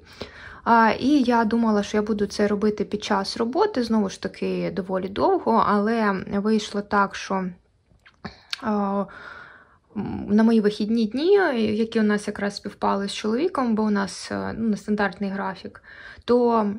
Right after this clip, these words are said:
він захворів, і вийшло так, що ми сиділи вдома і, е, нікуди там не їздили, н-, ніде не гуляли.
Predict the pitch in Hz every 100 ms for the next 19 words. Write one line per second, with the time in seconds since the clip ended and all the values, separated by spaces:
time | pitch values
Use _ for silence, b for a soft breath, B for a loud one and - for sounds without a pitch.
0 | - _ _ 202 240 262 254 262 277 440
1 | 427 - 254 294 277 240 262 - 226 254
2 | 262 - 208 240 214 208 208 214 - 339
3 | 403 349 311 285 - 226 240 226 214 208
4 | 208 202 208 208 208 190 196 185 202 233
5 | 359 - 240 220 220 202 185 190 190 190
6 | 202 208 202 202 240 330 370 277